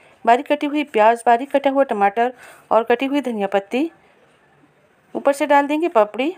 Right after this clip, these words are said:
और इमली की चटनी, बाद में डाल देंगे फेटा हुआ दही। तो इस तरह से हमने अपनी मटर की चाट को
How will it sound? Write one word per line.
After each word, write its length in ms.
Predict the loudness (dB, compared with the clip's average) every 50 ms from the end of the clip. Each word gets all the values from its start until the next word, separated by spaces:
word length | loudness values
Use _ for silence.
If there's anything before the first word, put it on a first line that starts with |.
| -6 0
और 200 | 2 4 4 4
इमली 220 | 2 -4 -6 -8 -8
की 140 | -8 -8 -6
चटनी, 420 | -4 -4 -4 -4 -4 -4 -4 -4 -4 -6 _ _ _ _ _ _ _ _ _ 0
बाद 200 | 0 0 2 0
में 100 | 0 0
डाल 180 | 0 0 0
देंगे 200 | -2 -4 -4 -4
फेटा 260 | -4 -6 -4 -2 -2
हुआ 180 | -2 0 0 0
दही। 280 | 0 -2 -4 -4 -4 -6
तो 720 | -8 -10 _ _ _ _ _ _ _ _ _ _ _ -8
इस 120 | -8 -2 0
तरह 140 | 0 0 0
से 120 | 0 -4 -6
हमने 260 | -6 -6 -6 -6 -8
अपनी 200 | -8 -8 -8 -4
मटर 240 | -4 -2 -2 -4 -4
की 140 | -4 -6 -4
चाट 240 | -2 -2 -2 -2 -2
को 160 | -2 -2 -2